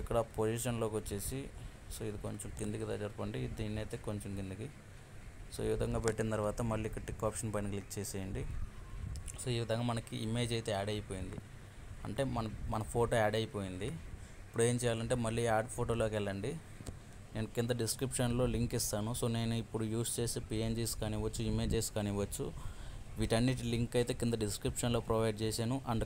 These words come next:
కామెంట్ బాక్స్లో కూడా పిన్ చేసి పెట్టాను, వెళ్ళి డౌన్లోడ్ చేసుకోండి. పీఎన్జీ డిస్క్రిప్షన్లో ఉందన్న కదా, ఇది డౌన్లోడ్ చేసుకుని ఈ విధంగా so ఈ విధంగా జూమ్ చేయండి. So జూమ్ చేసి ఆ-, ఆటోమేటిక్ సెట్ అయిపోతుంది అనమాట.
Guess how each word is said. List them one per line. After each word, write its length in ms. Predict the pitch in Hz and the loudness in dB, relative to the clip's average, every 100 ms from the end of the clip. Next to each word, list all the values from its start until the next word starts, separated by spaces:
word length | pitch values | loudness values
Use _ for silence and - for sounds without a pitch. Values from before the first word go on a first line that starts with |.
| - | 0
కామెంట్ 300 | 110 113 117 117 | 2 4 4 4
బాక్స్లో 280 | 113 120 113 | 2 0 2
కూడా 140 | 113 113 | 2 2
పిన్ 160 | 107 107 | 2 2
చేసి 160 | 110 104 | 2 2
పెట్టాను, 360 | 104 98 101 113 156 - - - - - | 2 2 2 2 -2 -8 -12 -10 -10 2
వెళ్ళి 280 | 101 113 135 127 - | 4 4 4 2 4
డౌన్లోడ్ 340 | 110 113 107 110 | 4 4 2 2
చేసుకోండి. 520 | 104 - 104 101 131 151 - - | 0 2 0 0 0 -4 -10 -8
పీఎన్జీ 180 | - 120 131 135 | -4 -2 -2 -2
డిస్క్రిప్షన్లో 520 | 123 - 123 123 117 113 | -6 -4 -2 0 0 0
ఉందన్న 240 | 110 110 107 | 0 2 2
కదా, 120 | 123 117 | 2 2
ఇది 80 | 110 104 | -2 2
డౌన్లోడ్ 300 | 104 107 104 104 | 2 4 2 0
చేసుకుని 300 | 98 - 107 | -4 -4 -4
ఈ 20 | 101 | -2
విధంగా 300 | 104 110 117 131 - - - - - - | -2 -2 -2 -4 -8 -10 -10 -12 -12 -8
so 40 | - | 0
ఈ 40 | 104 | 2
విధంగా 300 | 104 107 107 98 - - - | 4 2 2 0 -4 -14 -6
జూమ్ 180 | 110 117 110 | 0 2 4
చేయండి. 380 | 101 95 95 127 147 - - - - - - - - - - - - | 2 2 0 -2 -6 -12 -16 -16 -14 -14 -14 -14 -14 -12 -12 -12 -10
So 80 | - 107 110 | -8 -6 -2
జూమ్ 160 | 113 117 | -2 0
చేసి 220 | 117 - 120 107 | 0 0 2 2
ఆ-, 280 | 101 104 104 92 | 2 2 2 2
ఆటోమేటిక్ 440 | 104 110 110 110 - | 2 2 0 0 -2
సెట్ 200 | 107 113 | 0 2
అయిపోతుంది 360 | 110 104 104 98 | 0 0 -4 -4
అనమాట. 300 | 95 95 92 | -4 -6 -6